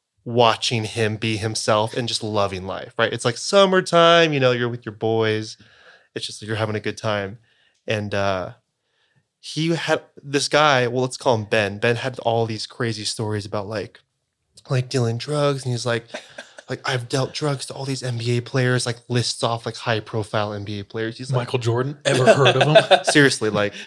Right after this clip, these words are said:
Speaker 1: well, Michael Jordan, like, lives in Wilmington.
Speaker 2: Oh, shoot. So
Speaker 1: Um,
Speaker 2: probably.
Speaker 1: I, I don't know if it was Michael Jordan, but he was like, "These are all the N B A players that I deal with, blah, blah, blah, blah, blah. Always had these crazy stories."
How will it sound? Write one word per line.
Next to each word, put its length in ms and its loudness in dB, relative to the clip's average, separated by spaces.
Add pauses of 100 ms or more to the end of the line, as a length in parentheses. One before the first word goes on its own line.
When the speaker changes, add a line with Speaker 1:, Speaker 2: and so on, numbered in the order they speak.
(160)
Speaker 1:
well, 120 8
Michael 260 6
Jordan, 320 4
like, 140 0
lives 280 0
in 120 -4
Wilmington. 420 -8
Speaker 2:
Oh, 160 8
shoot. 720 -2
So 80 2
Speaker 1:
Um, 120 8
Speaker 2:
probably. 500 2
Speaker 1:
I, 40 6
I 20 10
don't 140 6
know 120 6
if 60 0
it 60 -6
was 100 0
Michael 260 0
Jordan, 240 -2
but 80 -8
he 60 -4
was 100 -4
like, 260 -8
"These 180 0
are 40 0
all 180 -2
the 160 -2
N 160 -6
B 140 -6
A 40 -10
players 320 -8
that 100 -12
I 80 -12
deal 300 -6
with, 240 -6
blah, 100 -6
blah, 100 -12
blah, 120 -10
blah, 140 -12
blah. 280 -6
Always 260 -4
had 140 -12
these 160 -12
crazy 520 -16
stories." 560 -20